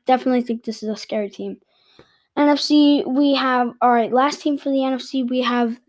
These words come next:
the Packers. Um, right now, the Packers just beat the Cardinals on Thursday Night Football in a wild last play. Um,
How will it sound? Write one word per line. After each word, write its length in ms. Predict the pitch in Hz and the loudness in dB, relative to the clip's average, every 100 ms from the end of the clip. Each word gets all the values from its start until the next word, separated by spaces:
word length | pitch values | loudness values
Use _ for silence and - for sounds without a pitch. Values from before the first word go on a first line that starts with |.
| _ | _
the 280 | 233 233 240 - _ | -2 0 -2 -10 _
Packers. 640 | - - 226 - - - - _ _ _ _ _ | -12 -8 -8 -10 -14 -14 -18 _ _ _ _ _
Um, 380 | 226 220 214 214 - _ _ _ _ - | -14 -12 -12 -16 -20 _ _ _ _ -14
right 220 | 240 240 | -14 -12
now, 300 | 233 233 233 | -10 -8 -10
the 80 | 220 | -12
Packers 680 | - 233 240 240 233 226 - _ _ _ | -8 -8 -6 -8 -6 -8 -14 _ _ _
just 320 | - 254 247 - | -2 -2 -2 0
beat 200 | 262 254 | -2 2
the 100 | 247 | -2
Cardinals 540 | - 269 269 277 262 | 0 2 6 6 4
on 120 | 247 | 2
Thursday 300 | 254 262 262 | 4 4 4
Night 200 | 254 240 | 2 2
Football 380 | 240 262 254 247 | 2 0 4 2
in 160 | 254 240 | 4 2
a 120 | 226 | 2
wild 640 | 214 220 240 247 247 247 240 - - _ | 2 2 4 4 4 2 0 -14 -20 _
last 420 | - 247 233 - | 0 2 0 -4
play. 640 | - - 277 269 262 262 262 | -10 2 4 6 4 2 -2
Um, 420 | - 220 220 220 | -8 -6 -4 -4